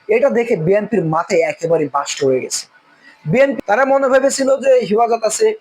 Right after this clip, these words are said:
যেরকম একটা সংগঠন, জমিয়াত আছে যেরকম একটা সংগঠন, খেলাফত আছে যেরকম একটা সংগঠন, হয়তোবা ইসলামী আন্দোলনও সেরকম ক্যাটাগরি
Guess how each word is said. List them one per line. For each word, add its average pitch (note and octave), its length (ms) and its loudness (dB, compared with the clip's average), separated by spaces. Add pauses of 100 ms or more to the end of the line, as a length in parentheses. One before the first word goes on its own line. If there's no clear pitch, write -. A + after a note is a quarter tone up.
যেরকম G3 340 0
একটা F#3 160 -2
সংগঠন, F#3 520 -2 (400)
জমিয়াত G3 520 2
আছে G#3 180 -2
যেরকম F#3+ 320 2
একটা F3 180 -4
সংগঠন, F#3 500 -2 (400)
খেলাফত A3 460 4
আছে G3+ 180 -2
যেরকম G3+ 300 2
একটা F3+ 220 -4
সংগঠন, G#3 460 -4 (380)
হয়তোবা C4 380 6
ইসলামী B3+ 340 0
আন্দোলনও A#3 440 0
সেরকম G3+ 380 0
ক্যাটাগরি D3 380 0